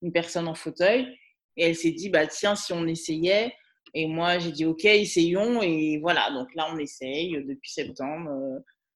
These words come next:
de faire des chorés, euh, pour moi. Donc, c'est...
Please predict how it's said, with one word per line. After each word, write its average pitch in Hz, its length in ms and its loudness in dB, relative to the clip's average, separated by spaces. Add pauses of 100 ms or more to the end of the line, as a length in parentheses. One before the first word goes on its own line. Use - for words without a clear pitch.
(180)
de 156 80 -8
faire 156 200 -6
des 160 100 -4
chorés, 156 600 -8
euh, 156 60 -12 (1500)
pour 156 200 -8
moi. 214 200 0
Donc, 185 280 -4
c'est... 151 840 -2